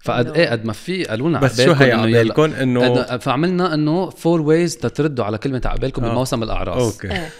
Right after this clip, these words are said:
Speaker 1: وعملناهم بطريقة يعني كتير كوميدي وشريرة، إنه مثلا أول وحدة مثلا إنه: "شو رأيك تقولي لبنتك عقبالك؟" مثلا.
Speaker 3: آه،
Speaker 1: تاني،
Speaker 3: أوكي.
Speaker 1: آه، تاني وحدة إنه، إنه: "بدك هلأ؟" إنه شو، إنه تجوز ون-، وقعدنا عملنا عرس يعني.
Speaker 2: إيه،
Speaker 1: لأنه كان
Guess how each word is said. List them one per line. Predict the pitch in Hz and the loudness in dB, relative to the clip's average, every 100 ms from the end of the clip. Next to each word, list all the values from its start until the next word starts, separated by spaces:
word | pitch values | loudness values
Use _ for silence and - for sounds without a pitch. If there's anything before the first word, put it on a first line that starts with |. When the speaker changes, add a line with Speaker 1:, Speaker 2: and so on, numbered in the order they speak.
| - | -8
Speaker 1:
وعملناهم | 110 117 139 175 | -4 0 2 2
بطريقة | 156 123 120 156 120 | 2 2 2 2 2
يعني | 104 98 | 0 -2
كتير | - 151 | -2 -2
كوميدي | 160 156 139 127 | 2 0 2 0
وشريرة، | 104 117 107 131 120 92 | 0 -2 2 2 2 0
إنه | 101 | -2
مثلا | 95 - | -4 -2
أول | 123 131 123 | 2 2 2
وحدة | 135 127 | 0 -2
مثلا | 113 110 107 107 | -4 -2 -4 -4
إنه: | 110 | -6
"شو | 101 | -4
رأيك | 127 120 | -2 -2
تقولي | - 117 | -4 -4
لبنتك | 107 101 113 110 95 | -4 -4 -4 -4 -4
عقبالك؟" | 90 104 98 101 | -4 -2 -4 -6
مثلا. | 92 113 107 | -6 -4 -4
Speaker 3:
آه، | 95 | -4
Speaker 1:
تاني، | 120 127 | 0 0
Speaker 3:
أوكي. | 123 90 80 - | 0 -2 -4 -4
Speaker 1:
آه، | 117 | -4
تاني | 117 135 135 | 0 2 2
وحدة | 123 139 139 123 110 | 2 0 0 -2 -2
إنه، | 110 104 98 95 101 - 92 | -4 -4 -4 -6 -8 -12 -8
إنه: | 110 | -2
"بدك | 107 123 - 120 | 0 2 0 0
هلأ؟" | 113 120 135 | -2 -2 -4
إنه | 107 127 | -2 -2
شو، | 120 117 | 0 0
إنه | 107 | 2
تجوز | 110 120 123 104 127 127 | 2 4 4 4 2 0
ون-، | 113 | -6
وقعدنا | 104 101 113 123 | -6 -4 -2 -2
عملنا | 107 120 117 | 0 2 2
عرس | 92 107 101 - | 2 0 -2 -4
يعني. | - 294 | -4 -2
Speaker 2:
إيه، | - | -2
Speaker 1:
لأنه | 190 | -2
كان | 208 | 0